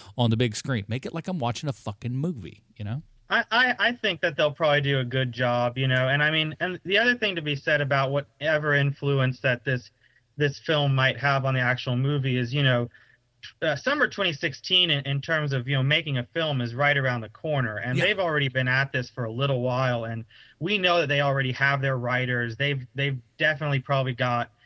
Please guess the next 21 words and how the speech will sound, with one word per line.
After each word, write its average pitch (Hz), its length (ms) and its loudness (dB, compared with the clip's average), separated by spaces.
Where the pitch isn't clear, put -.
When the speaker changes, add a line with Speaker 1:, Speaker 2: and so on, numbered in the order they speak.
Speaker 2:
you 147 120 -2
know, 123 320 2
a 139 60 0
screenplay 147 640 2
by 131 140 4
this 127 200 -2
point. 135 320 -4
And 214 140 -2
they've 262 160 0
got 277 300 2
good 202 180 2
writers, 170 500 2
too. 147 360 -2
Um, 127 280 0
it's, 143 360 -6
it's 147 240 -6
Ashley 190 360 0
Miller 160 440 0
and 123 180 0
Zach 143 340 0
Stintz - 720 -2